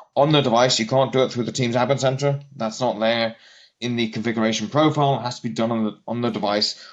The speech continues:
what layout you want to fix it to. So you could fix it to front row, uh, or just to content and gallery, for example, uh, on there.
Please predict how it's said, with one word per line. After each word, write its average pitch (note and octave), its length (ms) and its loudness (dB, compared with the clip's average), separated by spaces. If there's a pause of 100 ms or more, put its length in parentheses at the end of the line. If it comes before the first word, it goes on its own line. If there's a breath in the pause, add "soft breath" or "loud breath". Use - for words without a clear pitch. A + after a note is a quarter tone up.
(140 loud breath)
what A2+ 280 0
layout A2 380 2
you G#2+ 120 -2
want G#2 200 -4
to G#2+ 40 -12
fix A2+ 260 -6
it - 100 -10
to. G2 320 -6
So G#2 320 -4 (160)
you G#2+ 100 -10
could A2 220 -2
fix - 260 -4
it - 40 -16
to A2 60 -10
front A2 240 -2
row, D3 280 4 (360 loud breath)
uh, A#2+ 360 0
or A#2+ 220 0
just - 200 -6
to A2 60 -8
content G#2+ 340 -4
and G#2 100 -12
gallery, B2+ 360 2
for A2+ 140 -6
example, A2+ 580 -2 (880)
uh, A2 420 2
on G#2 200 0
there. F#2+ 300 -2